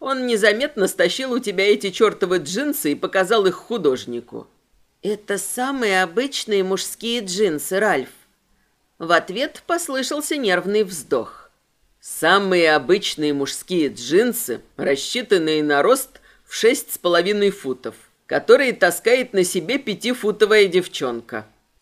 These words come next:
Примечание. Шесть футов и пять дюймов – сто девяносто семь сантиметров. "Ты и дальше собираешься сидеть в кровати и жалеть себя?" Мистраль огляделась по сторонам.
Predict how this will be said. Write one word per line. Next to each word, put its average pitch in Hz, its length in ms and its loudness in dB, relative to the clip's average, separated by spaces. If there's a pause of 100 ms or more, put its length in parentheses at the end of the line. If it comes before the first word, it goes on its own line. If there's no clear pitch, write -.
Примечание. 185 840 -6 (280)
Шесть - 360 -6
футов 269 440 -8
и 208 60 -6
пять 185 380 -4
дюймов – 220 640 -10 (280)
сто - 300 -10
девяносто 285 640 -6
семь 196 280 -6
сантиметров. 196 1080 -12 (480)
"Ты 214 180 2
и - 20 6
дальше 269 440 4
собираешься 175 640 2
сидеть 165 360 -2
в - 80 -20
кровати 196 440 0
и 220 100 -2
жалеть 175 420 0
себя?" 110 460 -8 (580)
Мистраль 339 560 0
огляделась 247 600 -2
по - 140 -4
сторонам. 175 760 -4